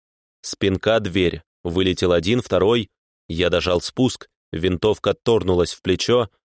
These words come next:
легко, как мелкашка. И один полетел на землю, сам не понимая, что происходит. Второй умный, поднял руки.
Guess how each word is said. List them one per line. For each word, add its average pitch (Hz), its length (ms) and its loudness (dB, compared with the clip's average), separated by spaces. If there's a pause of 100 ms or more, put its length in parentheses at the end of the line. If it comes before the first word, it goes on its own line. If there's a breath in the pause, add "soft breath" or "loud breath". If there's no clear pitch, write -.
(140)
легко, 110 500 -2
как - 200 -6
мелкашка. 110 680 -2 (480)
И 95 160 0
один 101 320 2
полетел 127 400 2
на 131 120 2
землю, 98 500 0 (140)
сам 110 340 0
не 95 80 2
понимая, 104 420 2
что 98 200 -2
происходит. 110 640 -2 (500)
Второй 92 460 0
умный, 85 440 0 (180)
поднял 110 420 2
руки. 87 400 -2